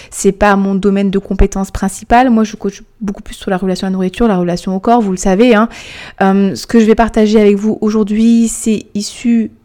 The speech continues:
bien sûr, de mon enseignement en tant que coach, de mes expériences de coaching, de mon expérience de vie perso,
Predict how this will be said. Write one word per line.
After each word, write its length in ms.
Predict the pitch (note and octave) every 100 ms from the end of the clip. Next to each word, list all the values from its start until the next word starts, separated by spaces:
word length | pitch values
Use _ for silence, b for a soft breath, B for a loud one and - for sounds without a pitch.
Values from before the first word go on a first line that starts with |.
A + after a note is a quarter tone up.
| -
bien 260 | G3+ G#3+
sûr, 500 | G#3+ - A#3 A3+ G#3 -
de 460 | F#3+ G3 G3+ G3
mon 240 | F#3+ F#3+ F#3+
enseignement 960 | F#3 - G3 F#3 F#3 F#3 F#3+ F#3 F#3+
en 40 | G3+
tant 160 | G3
que 100 | F#3+
coach, 380 | G3+ - E4+ - B B B B B
de 140 | F#3+ G#3
mes 180 | G3+ F#3+
expériences 360 | F#3+ - F3+
de 60 | F#3
coaching, 520 | F3 F3 A#3+ B3+ A#3+
de 80 | G3
mon 100 | F#3
expérience 480 | F3+ - F3+ F#3 F3+
de 100 | F3+
vie 260 | F3+ F#3+
perso, 500 | G#3 F3 - - D4